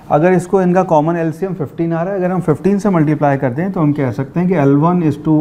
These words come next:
एल two, uh, is to एल three, uh, इसका जो रेशियो आएगा वो होना चाहिए fifteen is to five is to three का रेशियो, ये आपका रेशियो होना चाहिए। राइट? Uh, similarly अपने को एक चीज़ और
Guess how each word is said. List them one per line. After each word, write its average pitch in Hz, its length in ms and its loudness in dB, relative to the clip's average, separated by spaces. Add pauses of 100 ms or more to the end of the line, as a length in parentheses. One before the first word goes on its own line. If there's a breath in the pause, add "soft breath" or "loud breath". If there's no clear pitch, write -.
(100)
एल 131 240 2
two, 247 160 0 (580 loud breath)
uh, 135 500 0
is - 160 -4
to 156 160 2
एल 131 120 2 (100)
three, 269 200 2
uh, 131 600 -8
इसका 147 260 -2
जो 160 140 2
रेशियो 139 340 0
आएगा 143 340 -2 (500 loud breath)
वो 156 140 2
होना 151 260 2
चाहिए 185 240 2 (100)
fifteen 175 480 0 (160)
is 135 160 -2
to 180 80 2 (280)
five 165 420 0
is 143 160 -4
to 180 180 2
three 147 180 0
का 127 120 -2
रेशियो, 117 300 -4
ये 156 120 4
आपका 165 280 2
रेशियो 131 280 -4
होना 113 200 -6
चाहिए। 104 260 -12 (320)
राइट? 226 180 -2 (480 loud breath)
Uh, 156 180 4 (100)
similarly 214 440 2
अपने 202 240 0
को 202 160 6
एक 170 320 0
चीज़ 185 160 -2
और 175 140 -2